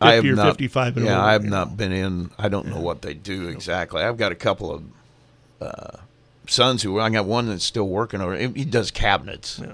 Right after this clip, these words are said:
Speaker 1: I mean, he does
Speaker 2: Well, they make
Speaker 1: woodworking.
Speaker 2: great money. I mean, you know.
Speaker 1: But he's
Speaker 2: Yeah.
Speaker 1: been tempted a couple of times to go to one of the R V factories 'cause he's making ridiculous money
Speaker 2: Yeah.
Speaker 1: where he's at.
Speaker 2: Yeah.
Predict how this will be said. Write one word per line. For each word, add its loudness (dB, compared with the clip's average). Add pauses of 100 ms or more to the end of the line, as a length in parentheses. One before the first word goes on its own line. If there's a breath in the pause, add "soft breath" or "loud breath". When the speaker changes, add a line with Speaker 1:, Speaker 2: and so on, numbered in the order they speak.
Speaker 1:
I -14
mean, -6
he -4
does -2
Speaker 2:
Well, 8
they 12
make 6
Speaker 1:
woodworking. 8
Speaker 2:
great 6
money. 6
I 2
mean, 8
you 8
know. 10
Speaker 1:
But 8
he's 4
Speaker 2:
Yeah. 8 (120)
Speaker 1:
been 2
tempted 2
a -4
couple 2
of -2
times -2
to -8
go 2
to 2
one 0
of -2
the -2
R 0
V -2
factories 0
'cause -4
he's -2
making 0
ridiculous 0
money 4
Speaker 2:
Yeah. 6
Speaker 1:
where 2
he's -4
at. 8
Speaker 2:
Yeah. -10